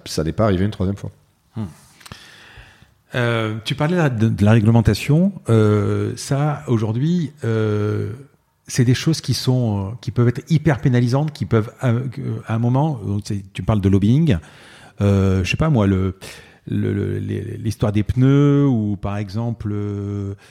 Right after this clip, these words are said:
Speaker 2: l'aérodynamisme, et cetera, ça peut à un moment favoriser énormément et vous pon-,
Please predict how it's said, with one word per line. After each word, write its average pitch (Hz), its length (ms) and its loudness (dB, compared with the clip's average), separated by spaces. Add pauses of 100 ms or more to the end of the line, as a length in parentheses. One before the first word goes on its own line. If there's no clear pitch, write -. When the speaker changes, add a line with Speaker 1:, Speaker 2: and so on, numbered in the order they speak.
(140)
Speaker 2:
l'aérodynamisme, 110 600 4
et - 40 -8
cetera, 123 360 -2
ça 110 160 -4
peut - 140 -2
à - 20 -2
un 104 40 -2
moment 110 220 -4
favoriser 104 580 0
énormément 123 640 0
et 139 40 2
vous 101 120 -2
pon-, 110 180 -2